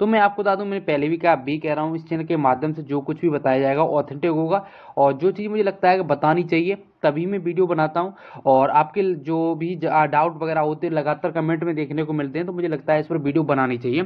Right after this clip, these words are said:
तो इसीलिए मैं ये वीडियो बना रहा हूँ। क्योंकि बहुत सारे लोगों के डाउट आ रहे थे कि बीएससी और एक या दो वर्ष वाले जो होंगे डीवीसी क्या बाहर हो सकते हैं,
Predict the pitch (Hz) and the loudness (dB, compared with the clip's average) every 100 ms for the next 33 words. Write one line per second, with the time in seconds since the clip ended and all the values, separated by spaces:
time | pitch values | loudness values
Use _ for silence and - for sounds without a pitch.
0 | 190 - - - 415 - 220 247 240 240 | -6 -18 -20 -2 0 0 2 4 4 4
1 | 226 226 190 165 180 147 139 151 180 208 | 2 0 -2 2 2 4 4 2 0 -4
2 | 185 120 139 160 196 185 156 165 170 139 | -6 -4 -4 0 0 2 -2 -2 -2 0
3 | 139 151 131 131 131 180 - - _ 226 | 0 2 -2 -2 -6 -8 -10 -14 _ -2
4 | 170 143 165 196 196 208 220 170 185 151 | 0 0 4 2 2 0 2 4 2 2
5 | 185 202 185 190 156 170 180 175 151 156 | 0 0 0 -2 0 0 -2 -2 0 0
6 | 165 160 139 170 156 151 160 175 170 156 | 0 0 0 -2 -2 -2 -2 -4 -2 0
7 | 123 147 156 160 143 160 175 | 0 0 0 -4 -4 -4 -4